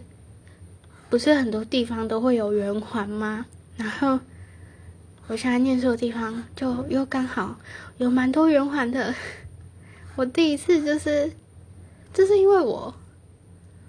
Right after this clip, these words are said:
的家乡跟我大一的时候住的地方呢是没有圆环的。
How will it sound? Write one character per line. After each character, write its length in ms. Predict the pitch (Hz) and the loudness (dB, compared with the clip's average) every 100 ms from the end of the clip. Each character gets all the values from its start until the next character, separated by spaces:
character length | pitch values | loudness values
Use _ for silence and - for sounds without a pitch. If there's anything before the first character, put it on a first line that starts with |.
| - - - - - - - - | -20 -20 -20 -20 -20 -20 -18 -4
的 340 | 226 220 220 247 - - - - | -2 -2 -6 -12 -18 -20 -20 -10
家 100 | 247 254 | -8 -6
乡 320 | 262 254 254 | -2 0 2
跟 320 | 247 254 262 - - - - | 2 0 -2 -6 -18 -20 0
我 400 | 247 220 - 262 | 2 2 0 -8
大 240 | - 254 240 | -6 -4 -2
一 160 | 240 | -4
的 140 | 233 233 | -4 -6
时 160 | - | -6
候 120 | 220 226 | -6 -6
住 260 | - 269 | -2 -2
的 80 | 220 | 0
地 240 | 208 233 220 | -2 -4 -4
方 280 | - 208 202 | -8 -8 -6
呢 200 | 202 208 | -6 -8
是 240 | - 262 262 - - - - - - - - - - | -2 -4 -4 -12 -20 -20 -20 -20 -20 -20 -20 -20 -10
没 220 | 240 226 | -4 -2
有 280 | 220 208 220 - - - | -2 -4 -8 -16 -20 -6
圆 260 | 240 220 226 | -2 0 0
环 320 | 233 202 202 | -2 -2 -4
的。 140 | 214 | -10